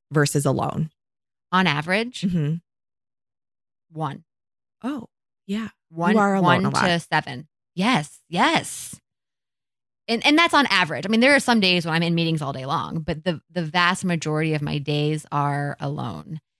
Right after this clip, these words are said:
Speaker 2: Um, that's why I'm usually grabbing, and especially this year, because even some, like, some of my favorite coworkers, Rachel, if you're listening,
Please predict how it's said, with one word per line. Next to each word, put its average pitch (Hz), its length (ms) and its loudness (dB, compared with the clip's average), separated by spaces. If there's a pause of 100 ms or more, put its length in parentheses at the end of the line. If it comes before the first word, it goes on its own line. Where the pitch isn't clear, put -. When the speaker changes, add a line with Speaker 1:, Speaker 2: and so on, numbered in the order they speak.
(300)
Speaker 2:
Um, 143 240 -2
that's 160 200 0
why 185 140 4
I'm 160 220 4
usually 156 280 2
grabbing, 147 420 -2 (200)
and 262 120 6
especially 320 360 4
this 277 240 2
year, 202 160 4
because 190 260 2 (120)
even 240 240 0
some, 233 180 -2
like, 202 140 2
some 254 120 2
of 254 60 4
my 220 120 4
favorite 208 360 2
coworkers, 196 480 2
Rachel, 160 280 0
if 160 80 -2
you're 151 100 -2
listening, 170 420 0